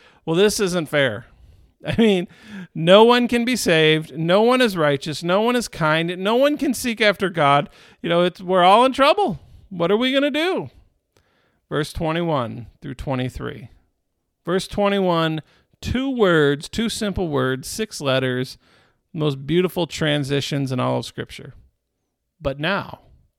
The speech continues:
apart from the law, the righteousness of God has been disclosed, and it, it is attested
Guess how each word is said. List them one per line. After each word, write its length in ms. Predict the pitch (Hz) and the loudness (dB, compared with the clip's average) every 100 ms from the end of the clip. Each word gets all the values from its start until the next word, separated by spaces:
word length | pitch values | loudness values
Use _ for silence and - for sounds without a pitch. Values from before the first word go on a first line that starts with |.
| _ _ _ _ - | _ _ _ _ -14
apart 440 | 143 - 190 240 | -6 0 0 0
from 180 | - 107 | -10 -10
the 80 | 101 | -12
law, 380 | 101 110 123 _ _ _ _ _ _ _ _ | -12 -14 -16 _ _ _ _ _ _ _ _
the 100 | - | -6
righteousness 720 | 156 156 190 - 262 - 202 214 | -2 0 0 -2 -6 -4 -2 -2
of 140 | 185 | -2
God 320 | 165 180 175 | 4 4 4
has 180 | 151 156 | 2 0
been 160 | 151 156 | 0 -2
disclosed, 720 | 151 - 175 170 113 - - - _ - - | -4 -2 2 2 0 -6 -18 -20 _ -20 -14
and 160 | - 165 | -6 -2
it, 240 | 180 220 - | -2 -4 -10
it 260 | - 175 - | -6 -6 -4
is 220 | - 180 | -4 -2
attested 640 | 156 - - 226 240 - | -2 0 6 6 6 -6